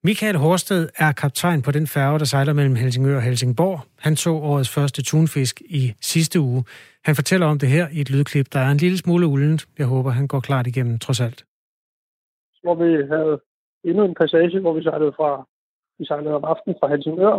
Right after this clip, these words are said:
Speaker 2: mod, øh, Helsingborg. Så lige pludselig så ser jeg bare ud af øjenkrogen noget unormalt på, på vandoverfladen. Jeg kigger ud og ser bare et enormt plads, og så siger jeg, "Hvor pokker var det?" Og så siger jeg til de øvrige besætningsmedlemmer, som er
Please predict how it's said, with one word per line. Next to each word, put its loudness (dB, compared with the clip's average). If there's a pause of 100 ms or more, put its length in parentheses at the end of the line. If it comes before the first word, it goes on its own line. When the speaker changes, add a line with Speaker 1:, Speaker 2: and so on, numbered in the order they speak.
(120)
Speaker 2:
mod, -2 (120)
øh, 0
Helsingborg. 0 (560)
Så -4
lige -4
pludselig -4
så -8
ser 0
jeg 4
bare 4
ud 0
af 4
øjenkrogen -4 (1000)
noget 4 (300)
unormalt -2
på, 2 (1040)
på -6
vandoverfladen. 2
Jeg -16
kigger -4
ud -4
og -12
ser -2
bare -2
et -14 (100)
enormt -2
plads, 0 (180)
og -14
så -12
siger -4
jeg, -6 (640)
"Hvor -4
pokker 6
var -4
det?" 0 (680)
Og -12
så -2
siger -4
jeg -8
til 0 (120)
de -6
øvrige -2
besætningsmedlemmer, -2
som 0
er 0